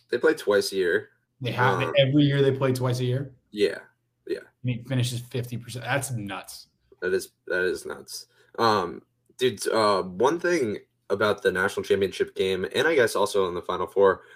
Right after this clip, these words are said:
Speaker 1: um, I, I don't wanna, I think it's Baggett, like, the big man for U N C that, like, rolled his ankle in
Speaker 2: Twice or some
Speaker 1: Yeah,
Speaker 2: shit?
Speaker 1: twi-, well, so he rolled it in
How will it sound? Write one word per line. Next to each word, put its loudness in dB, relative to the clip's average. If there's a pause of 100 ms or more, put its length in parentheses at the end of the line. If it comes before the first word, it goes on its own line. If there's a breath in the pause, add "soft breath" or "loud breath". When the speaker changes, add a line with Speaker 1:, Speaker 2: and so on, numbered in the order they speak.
(180 loud breath)
Speaker 1:
um, 0 (800)
I, 0 (100)
I -2 (240)
don't 4
wanna, 2 (180)
I -4
think 2
it's -4 (460)
Baggett, 4
like, -2
the 2 (200)
big 2
man 0
for 0
U 2
N -2
C 2
that, -4
like, -2
rolled 6
his 2
ankle 0 (420 loud breath)
in 2
Speaker 2:
Twice -2
or -8
some -2
Speaker 1:
Yeah, 6
Speaker 2:
shit? -6
Speaker 1:
twi-, 6 (100)
well, 2
so 6
he -6
rolled 4
it 6
in 0